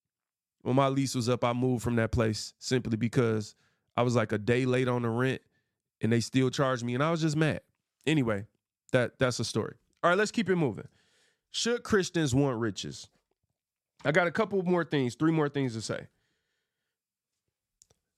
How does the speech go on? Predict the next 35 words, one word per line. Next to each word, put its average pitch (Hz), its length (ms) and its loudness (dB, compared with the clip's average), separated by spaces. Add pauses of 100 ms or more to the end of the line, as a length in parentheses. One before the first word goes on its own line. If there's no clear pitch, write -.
Find 240 420 2
a 226 40 -2
purpose 147 440 -2
greater 127 320 0
than 123 140 -2
you. 131 180 -2 (920)
Notice 226 440 0
I'm 233 180 0
not 254 240 -2
really 185 460 0
answering 156 460 0
the 131 80 0
question 123 420 -2
for 110 220 -2
you. - 180 -6 (400)
This 185 160 2
is 190 120 -2
a 165 60 0
question 156 460 0
that 127 160 -4
you 170 80 2
should 151 160 -2
be 139 120 0
thinking 147 340 -2
about, 123 340 0
and 127 140 -2
I'm 156 140 0
giving 139 260 0
you 139 140 -2
things 143 380 0
to 156 160 -2
think 180 260 -2
about 127 420 0
as 127 300 0
you 147 120 0